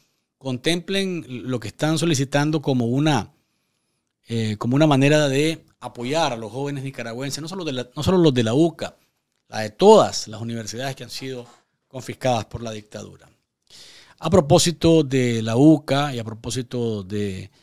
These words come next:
Eh, eh, los, eh, arrebatos de Hace Cínica, de ayer para hoy, ah, ha mostrado nuevamente que anda amargada.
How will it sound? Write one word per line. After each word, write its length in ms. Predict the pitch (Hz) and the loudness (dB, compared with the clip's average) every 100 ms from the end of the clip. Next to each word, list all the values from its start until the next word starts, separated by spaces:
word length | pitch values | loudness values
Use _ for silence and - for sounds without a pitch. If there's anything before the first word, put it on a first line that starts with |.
| _ _ _ _ | _ _ _ _
Eh, 680 | 104 98 95 92 92 90 87 _ _ _ _ - - - | -6 -4 -4 -8 -12 -16 -20 _ _ _ _ -20 -20 -16
eh, 420 | 101 104 98 98 101 - _ _ _ _ _ _ _ _ _ | -12 -12 -12 -16 -18 -20 _ _ _ _ _ _ _ _ _
los, 720 | 113 117 110 - - - - | 2 4 4 2 0 -2 -4
eh, 640 | - 107 98 95 95 85 80 _ | -8 -6 -6 -10 -12 -14 -20 _
arrebatos 1160 | 127 127 123 180 - - 107 - - - - _ _ _ _ _ _ _ | -2 0 4 4 2 -10 -12 -10 -12 -16 -20 _ _ _ _ _ _ _
de 160 | 104 131 | -2 0
Hace 180 | 139 139 | 2 2
Cínica, 760 | - 196 143 131 - 175 160 _ _ _ _ _ _ _ | 2 2 0 -4 -6 -8 -8 _ _ _ _ _ _ _
de 140 | 113 | -2
ayer 260 | 120 135 165 | 2 2 2
para 220 | 202 170 | -2 0
hoy, 420 | 117 135 180 175 - - | 0 2 0 -2 -10 -14
ah, 240 | 110 107 | -12 -8
ha 100 | 127 | -4
mostrado 560 | 151 - - 143 147 160 | -4 -4 0 2 2 2
nuevamente 760 | 139 147 135 139 123 - 156 151 _ _ _ - | 0 0 0 0 -2 -6 -8 -10 _ _ _ -6
que 100 | 110 | -2
anda 260 | 131 165 | 2 2
amargada. 720 | 147 101 90 139 156 107 - | 0 -4 -2 2 2 2 -4